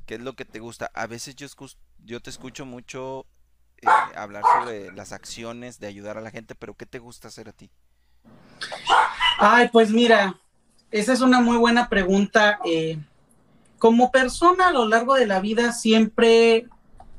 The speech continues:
Speaker 2: siempre me he preguntado muchas cosas. Eh, soy una persona que, eh, eh,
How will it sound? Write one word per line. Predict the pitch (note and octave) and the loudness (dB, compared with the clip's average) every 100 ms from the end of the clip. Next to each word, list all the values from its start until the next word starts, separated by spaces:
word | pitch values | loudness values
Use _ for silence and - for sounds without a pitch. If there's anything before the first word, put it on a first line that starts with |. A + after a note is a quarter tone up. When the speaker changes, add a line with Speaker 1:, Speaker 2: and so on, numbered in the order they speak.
| - | -4
Speaker 2:
siempre | C#4 D4+ F#4 | 0 2 6
me | D#4+ | 6
he | D4 | 6
preguntado | D4+ B3+ G3+ A3+ A3+ | 2 2 2 2 2
muchas | A3+ A3 - G#3 - | 2 -2 -2 -4 -4
cosas. | F3+ E3 - C#3 - - - - _ - | -2 0 -2 -8 -10 -18 -20 -20 _ 2
Eh, | F3+ F#3 | 4 4
soy | - B3 | 4 4
una | C#4+ D4 | 4 2
persona | B3+ A3 - A#3 A3+ A#3+ B3 - | 2 0 0 2 4 4 0 0
que, | G#3+ G#3 G#3 A3 | 2 4 4 2
eh, | F#3 E3+ F3 - - - - - - - | 0 2 2 2 0 -2 -12 -20 -20 -12
eh, | - | -12